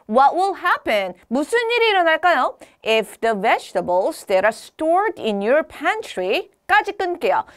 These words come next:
당신의 저장고에 저장돼 있는 채소들이 are exposed to light, 빛에 노출이 된다면 what will happen?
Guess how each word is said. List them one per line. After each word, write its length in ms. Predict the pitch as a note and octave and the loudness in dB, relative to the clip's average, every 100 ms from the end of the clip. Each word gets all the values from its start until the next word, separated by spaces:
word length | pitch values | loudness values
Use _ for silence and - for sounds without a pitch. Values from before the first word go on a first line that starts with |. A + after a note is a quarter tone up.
| - | -12
당신의 720 | - F4 G4 - A#4 A#4 A#4+ | -2 0 0 -4 -2 0 0
저장고에 640 | - C4 C4 D4+ C#4 C#4+ C#4 | -2 -2 2 0 2 2 2
저장돼 500 | - G#3 A#3 A#3 G3+ | -2 -2 -2 -2 -2
있는 520 | G3+ A#3 C4+ C#4+ B3 | -2 0 2 2 0
채소들이 1000 | - C4 B3 B3 A3 A#3+ F4 F#4 F4 - _ - | -4 -4 -2 0 0 2 2 4 2 -2 _ -2
are 320 | A3+ D4 F4 - | 4 4 4 2
exposed 800 | G#3+ G3+ - - C4+ C#4+ G4 - | -2 -4 -10 -8 -2 -2 -2 -6
to 100 | F4+ | -6
light, 540 | D#4+ D#4+ G#4 A#3+ - G3 - | -2 0 0 -2 -6 -14 -10
빛에 540 | B3+ D4+ D4+ G4+ - | -4 -2 0 0 0
노출이 800 | F3+ F3 E4+ F4 - - A4 G#4+ | -4 0 0 -2 -10 -4 -2 -2
된다면 600 | - G#3+ A#3 A3+ G#3 D#4+ - - - | -2 -4 0 0 2 0 -2 -18 -4
what 240 | G#3+ A#3+ | 2 2
will 160 | D4 F4+ - | 2 -2 -4
happen? 440 | F4 G#4 C4+ F3+ | -4 -2 -2 -6